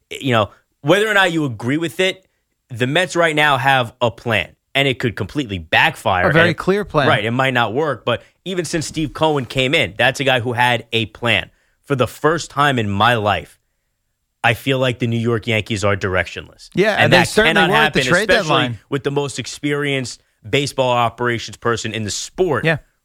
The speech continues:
Speaker 1: running the show.
Speaker 2: They were caught in, there's no doubt about it. They were caught in between at the deadline. You had rival executives or competing executives, you know, anonymously basically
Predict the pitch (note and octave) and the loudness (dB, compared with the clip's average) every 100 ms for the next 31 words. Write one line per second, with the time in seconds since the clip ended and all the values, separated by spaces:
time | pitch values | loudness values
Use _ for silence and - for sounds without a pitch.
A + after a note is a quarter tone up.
0 | - G#2+ A#2 A2 F#2+ - E3+ F#3 G#3+ - | -10 0 0 0 -4 0 2 2 2 2
1 | G3 G3 E3+ E3 D3+ F#3 A3 G#3 G3 D#3 | 2 2 0 0 0 0 0 0 0 2
2 | D#3 B2+ B2+ - D3+ D3 - E3+ F3+ F3+ | 2 2 -4 -4 -4 -4 0 2 2 0
3 | F3+ - F3 E3+ D#3+ D3 D#3+ D#3 D#3 D3+ | -2 0 0 0 -2 0 0 2 2 2
4 | C#3+ C3+ D3 C3 C#3+ C#3+ D3+ E3 D3+ B2 | 0 2 2 2 2 4 4 0 0 0
5 | D#3 D#3 D3+ D3 B2+ B2 A#2 D3 D3+ D3+ | 0 0 -2 -2 -4 -4 -2 -2 -2 -2
6 | A#2 D#3 D3 C#3 D3 A#2 D#3 C3 C3+ C#3 | 0 -2 -2 -2 -4 -2 0 0 2 2
7 | C#3+ D3 C3+ D3 C#3+ C3+ - C#3 | 2 0 -2 -2 0 0 -2 -6